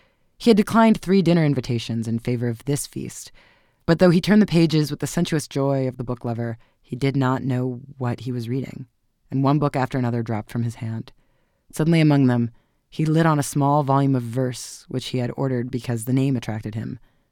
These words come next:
The House of Life. He took it up and found himself plunged in an atmosphere unlike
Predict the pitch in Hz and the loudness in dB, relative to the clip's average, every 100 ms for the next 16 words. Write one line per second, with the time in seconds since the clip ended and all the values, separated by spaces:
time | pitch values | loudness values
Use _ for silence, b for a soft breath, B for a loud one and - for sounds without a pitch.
0 | _ 113 127 135 - - 131 120 120 139 | _ -10 -4 -4 -4 -10 -10 -8 -8 -10
1 | - - - _ _ _ _ _ - - | -16 -20 -20 _ _ _ _ _ -8 -4
2 | 147 147 127 - - _ - 131 135 139 | 0 0 0 -4 -20 _ -6 -2 0 0
3 | 139 131 117 - 143 151 151 - 147 - | 0 -2 -4 -4 -2 0 0 -2 -2 -2
4 | 120 117 - - 123 117 120 123 143 139 | -4 -6 -8 -6 -4 -4 -4 -2 0 0
5 | 123 | -2